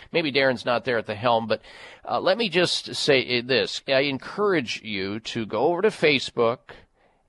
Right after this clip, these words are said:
and read it, and you'll find out about my confession, my love of e-cigarettes,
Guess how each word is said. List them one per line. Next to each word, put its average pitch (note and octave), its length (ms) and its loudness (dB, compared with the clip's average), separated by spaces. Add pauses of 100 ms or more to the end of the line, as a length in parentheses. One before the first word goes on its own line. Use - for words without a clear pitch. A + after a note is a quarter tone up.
(140)
and G#2+ 540 2
read C3 200 2
it, - 120 -8 (500)
and G#2 140 -6
you'll G#2 140 -4
find C#3 400 0
out G2+ 260 4 (580)
about F#2 400 2
my G#2+ 160 2
confession, G#2+ 800 -2
my F#2+ 200 0
love D#3+ 600 4 (120)
of C3+ 280 4 (120)
e-cigarettes, F#3 1300 -2